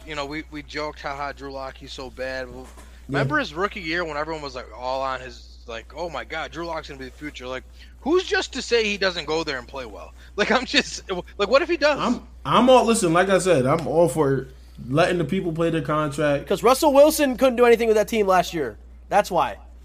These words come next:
Speaker 2: He was hurt, though.
Speaker 1: No, right, but I'm just saying, like, but what if Drew Lock is a good quarterback? Like, they, I don't think they are the worst team in the N F L.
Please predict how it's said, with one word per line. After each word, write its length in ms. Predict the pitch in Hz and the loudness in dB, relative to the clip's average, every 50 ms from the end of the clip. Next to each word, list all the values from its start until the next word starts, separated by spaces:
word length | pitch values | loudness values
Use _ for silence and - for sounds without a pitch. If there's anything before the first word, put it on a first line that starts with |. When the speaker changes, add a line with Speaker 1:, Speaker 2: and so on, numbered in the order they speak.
| - | -4
Speaker 2:
He 60 | - | -2
was 100 | 180 151 | -2 2
hurt, 200 | 160 202 208 - | 4 2 2 2
though. 140 | 120 107 104 - - - | 0 -4 -8 -10 -12 -8
Speaker 1:
No, 300 | 226 247 240 208 190 175 - - | -4 -2 0 -2 -2 -4 -10 -4
right, 200 | - 240 226 190 | 2 2 4 4
but 100 | 180 208 | 6 4
I'm 100 | 214 226 220 | 4 4 2
just 160 | 226 220 - | -2 -4 -2
saying, 120 | - 220 | -2 0
like, 240 | 196 208 190 185 - - - - - | 0 0 -2 -2 -8 -14 -20 -14 -6
but 100 | - 185 | -4 0
what 160 | 190 214 233 | 0 0 0
if 80 | 247 202 | 0 -4
Drew 160 | 175 220 226 | -10 -8 -4
Lock 240 | 220 226 214 214 - | -2 -2 -2 -2 -4
is 80 | 202 175 | -4 -4
a 80 | 180 156 | -4 -4
good 300 | 143 135 175 185 165 - | -4 -4 -6 -6 -6 -8
quarterback? 580 | - 185 190 170 147 123 123 117 113 110 - | -8 -6 -4 -4 -6 -6 -6 -10 -10 -10 -12
Like, 200 | - 120 - - - - - - - - | -14 -16 -16 -18 -20 -20 -18 -18 -14 -8
they, 140 | - 180 185 - | -6 -6 -4 0
I 100 | 175 196 | 0 0
don't 160 | 233 254 240 | 0 0 -4
think 180 | - 233 214 202 | -4 -6 -8 -6
they 120 | - 190 180 | -4 -2 -2
are 200 | 170 160 143 135 - - - - | 0 -2 -2 -4 -8 -14 -18 -14
the 140 | - 160 156 | -12 -12 -12
worst 460 | 131 117 120 156 190 202 - - - | -12 -10 -8 -6 -6 -6 -6 -10 -16
team 160 | - - 156 | -14 -14 -12
in 60 | 139 135 | -12 -10
the 60 | 135 | -12
N 80 | 127 113 | -12 -12
F 120 | 104 - | -14 -16
L. 240 | 104 95 95 104 123 | -18 -18 -18 -18 -20